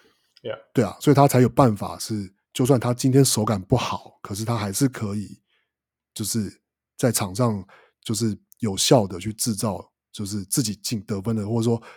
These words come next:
Speaker 2: 因为他会造成对，对手犯规，所以，呃，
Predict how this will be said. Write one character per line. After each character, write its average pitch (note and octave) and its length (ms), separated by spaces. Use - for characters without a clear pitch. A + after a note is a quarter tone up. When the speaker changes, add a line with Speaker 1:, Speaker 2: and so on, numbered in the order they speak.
Speaker 2:
因 C3 120
为 C3 80
他 A#2 180
会 A#2 140
造 A#2 180
成 G#2 80
对， G#2+ 200
对 C3 140
手 G2 160
犯 A2+ 220
规， A2+ 220
所 G#2+ 160
以， F#2+ 140
呃， F#2 260